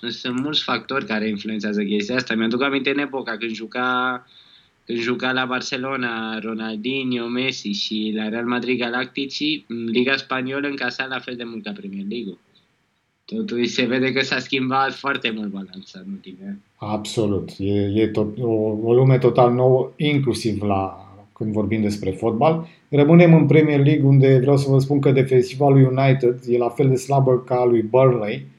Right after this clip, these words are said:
Speaker 2: în acest sezon, formația lui Dyche fiind în acest moment pe poziție retrogradantă. Ei bine, soluția la care s-au gândit ei este Jules Koundé, care teoretic în vară trebuia să ajungă la Chelsea.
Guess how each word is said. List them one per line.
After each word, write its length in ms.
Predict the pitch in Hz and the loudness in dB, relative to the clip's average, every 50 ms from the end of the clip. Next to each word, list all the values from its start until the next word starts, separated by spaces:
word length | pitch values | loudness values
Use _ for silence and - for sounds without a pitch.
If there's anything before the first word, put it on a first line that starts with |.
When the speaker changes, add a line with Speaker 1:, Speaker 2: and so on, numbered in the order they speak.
| _ _ _ _ | _ _ _ _
Speaker 2:
în 100 | - - | -4 -2
acest 300 | 131 - - 135 127 - | -2 0 2 2 2 2
sezon, 500 | 123 113 104 104 117 123 139 139 139 - - _ _ _ _ | 2 0 0 2 2 0 0 0 -4 -8 -12 _ _ _ _
formația 640 | - - 131 120 120 127 131 131 135 143 135 123 | -4 -2 0 0 2 2 2 2 2 2 4 4
lui 180 | 120 120 123 117 | 6 6 4 2
Dyche 540 | 110 110 123 131 131 123 113 - - - - _ _ _ _ _ | 2 0 0 2 2 2 2 0 -4 -10 -14 _ _ _ _ _
fiind 240 | _ - 139 131 123 | _ -2 0 0 2
în 60 | 117 | 0
acest 300 | 117 107 135 127 - 131 | 0 0 0 -2 0 0
moment 400 | 120 117 113 117 120 117 104 104 | -2 -2 0 0 0 0 0 0
pe 300 | 120 113 110 110 107 107 | 2 2 2 0 -2 -2
poziție 400 | - 113 110 107 117 113 - 120 | -4 -4 -2 -2 -4 -2 -2 -2
retrogradantă. 800 | 104 107 104 107 113 107 104 107 104 98 104 101 95 95 - - - _ _ _ _ _ _ _ | 0 0 0 0 0 0 0 0 0 0 0 0 -2 -4 -6 -12 -16 _ _ _ _ _ _ _
Ei 140 | 131 127 123 | 2 2 4
bine, 380 | 123 160 160 160 156 143 139 | 6 6 6 6 4 4 2
soluția 440 | 131 135 - 139 139 151 135 - 139 | 0 0 2 4 4 4 4 4 6
la 100 | 135 135 | 6 6
care 160 | 135 135 131 | 6 4 2
s-au 220 | 123 - 131 127 117 | 2 2 2 2 4
gândit 380 | 117 120 120 120 127 120 - | 4 2 2 2 -2 -4 -2
ei 320 | 131 135 143 151 143 143 - - _ _ _ _ | 2 2 4 4 2 0 -4 -10 _ _ _ _
este 340 | 135 123 - - 127 117 107 | -2 -2 2 2 0 0 2
Jules 300 | 113 139 147 143 139 139 | 2 4 4 4 2 0
Koundé, 720 | - - - 127 120 113 110 101 117 120 160 165 170 - - _ _ _ _ _ _ | -4 -4 -2 0 0 0 0 2 4 4 4 2 0 -6 -12 _ _ _ _ _ _
care 560 | - 117 113 107 110 110 107 110 107 107 107 - - _ | -4 -2 0 2 2 2 2 2 2 0 -2 -6 -4 _
teoretic 580 | - 123 117 120 131 143 139 135 131 - - | 6 6 8 8 8 8 6 6 2 0 0
în 140 | 117 110 110 | -2 -2 0
vară 280 | 107 117 117 113 110 110 | 2 2 2 2 2 0
trebuia 320 | - 107 101 104 117 113 | 0 -2 -2 0 0 0
să 120 | - - | 0 -2
ajungă 280 | 107 95 113 113 110 110 | -4 -4 -4 -4 -2 -2
la 140 | 104 98 95 | -4 -4 -4
Chelsea. 440 | - - 123 131 139 135 - 143 | 0 2 2 2 2 0 0 -2